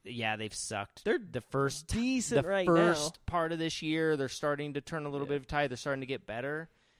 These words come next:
Speaker 1: And I think that you kinda see that culture maybe taking over, but it's like, but they've, but I think they've also started to do a lot better over the last few years in terms of, we, we talked about you have to have an elite quarterback and a strong D, dude. Because if you,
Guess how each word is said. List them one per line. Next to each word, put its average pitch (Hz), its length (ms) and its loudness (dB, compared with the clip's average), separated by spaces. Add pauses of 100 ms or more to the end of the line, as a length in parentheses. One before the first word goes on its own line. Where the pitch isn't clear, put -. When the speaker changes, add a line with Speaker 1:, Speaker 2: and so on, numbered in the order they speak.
(300)
Speaker 1:
And - 60 -6
I 127 60 -2
think 131 260 -8
that 120 280 -4
you 127 120 -10
kinda 107 240 -8
see 120 240 -10
that 107 220 -10
culture 113 680 -6
maybe 117 260 -8
taking 151 440 -10
over, 196 340 -6 (320)
but 131 140 0
it's - 160 -8
like, 120 260 -6 (200)
but 196 180 4
they've, 175 180 2 (140)
but 156 240 0
I 151 60 0
think 190 200 -10
they've 147 160 0
also 147 220 0
started 127 300 -6
to 123 40 -12
do 123 140 -4
a - 20 -4
lot 110 200 -6
better 117 220 -4
over 107 100 -8
the 107 60 -12
last 107 300 -6
few 120 140 -10
years 104 400 -8
in 104 100 -14
terms 107 300 -12
of, 107 160 -10 (880)
we, 127 200 -8
we 139 80 -8
talked 139 240 -2
about 131 240 -8
you 131 120 -6
have 143 180 -4
to 147 60 -8
have 131 120 -6
an 110 100 -10
elite 120 300 -12
quarterback 139 640 -8 (100)
and 120 120 -8
a 104 40 -10
strong 110 420 -10
D, 98 200 -12
dude. 98 240 -14 (120)
Because 139 340 -4
if 143 100 -12
you, 214 180 -6